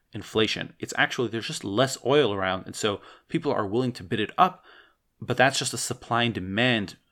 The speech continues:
mechanic. It's not because there's actually more money in the system. Inflation is actually a monetary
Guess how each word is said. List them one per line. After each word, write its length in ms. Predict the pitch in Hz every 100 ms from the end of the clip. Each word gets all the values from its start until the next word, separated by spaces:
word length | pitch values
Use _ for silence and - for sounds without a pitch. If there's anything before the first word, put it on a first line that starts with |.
| _ _ -
mechanic. 600 | 104 - 113 95 - - _ _ -
It's 100 | -
not 140 | 151
because 240 | 139 135
there's 160 | 113 104
actually 320 | 104 - 110
more 480 | 98 98 110 117 110
money 380 | 104 104 104 -
in 80 | 87
the 100 | 92
system. 360 | - 135 -
Inflation 560 | - - 160 170 135 113
is 120 | 101
actually 380 | 110 - 113 98
a 60 |
monetary 800 | 98 95 127 131 - 107 101 92